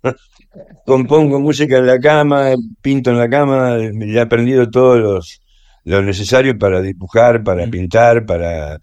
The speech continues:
Speaker 1: que son maravillosas las herramientas que tenés hoy en día. Está el asunto de la inteligencia artificial,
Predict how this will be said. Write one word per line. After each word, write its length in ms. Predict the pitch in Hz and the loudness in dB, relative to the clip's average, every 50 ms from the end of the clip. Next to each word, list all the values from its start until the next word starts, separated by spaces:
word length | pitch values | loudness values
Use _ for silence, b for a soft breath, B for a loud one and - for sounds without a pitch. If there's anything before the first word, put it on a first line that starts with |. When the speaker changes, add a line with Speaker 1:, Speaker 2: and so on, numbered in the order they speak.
| _ _ _ _ _ _ | _ _ _ _ _ _
Speaker 1:
que 120 | - 139 | -8 -6
son 440 | 127 - 214 190 147 123 107 95 92 | -4 -2 -2 0 0 0 -2 -2 -2
maravillosas 680 | 95 95 92 92 95 104 113 - - 120 95 85 82 78 | -2 -2 0 0 0 -2 -2 0 0 -2 0 -2 -4 -4
las 200 | 80 80 80 - | -4 -4 -4 -6
herramientas 460 | 87 80 87 87 92 95 92 85 85 | -6 -4 -4 -2 -2 -4 -4 -4 -4
que 100 | 87 85 | -4 -4
tenés 240 | 78 82 82 82 80 85 | -4 -6 -8 -10 -10 -10
hoy 60 | 80 | -10
en 60 | 82 | -12
día. 80 | 85 - b b b b b _ - | -12 -14 b b b b b _ -4
Está 140 | - 143 139 | 0 0 0
el 200 | 131 123 123 120 | 2 2 0 -2
asunto 300 | 117 - 151 151 156 147 | -2 -2 -4 -2 0 0
de 60 | 131 | 0
la 60 | 120 | 0
inteligencia 380 | 117 110 113 113 113 131 143 139 | 0 -2 -4 -4 -4 -4 -4 -4
artificial, 680 | 123 113 117 110 120 117 - 135 117 104 95 98 101 | -4 -6 -6 -6 -6 -4 -2 0 0 2 0 0 -4